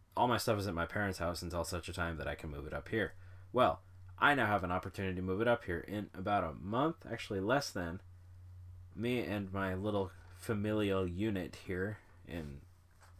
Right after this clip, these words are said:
the little city of Renton, Washington, which is just outside of Seattle, are uprooting and moving <laughs> a little further south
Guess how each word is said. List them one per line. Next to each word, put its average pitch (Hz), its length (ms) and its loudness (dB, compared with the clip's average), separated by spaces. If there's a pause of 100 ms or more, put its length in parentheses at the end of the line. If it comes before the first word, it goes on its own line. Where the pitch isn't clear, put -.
(340)
the 98 140 0
little 92 240 2
city 92 340 -2
of 85 160 0
Renton, 98 400 0
Washington, 104 540 0 (1000)
which 101 200 -2
is 98 240 -2
just 98 220 -2
outside 78 400 0
of - 80 -8
Seattle, 78 400 -2 (1700)
are 90 340 4 (260)
uprooting 123 680 4 (100)
and 175 160 0
moving 170 380 2 (200)
<laughs> - 220 -10
a - 360 -2
little 156 260 6
further 123 340 4
south 87 440 2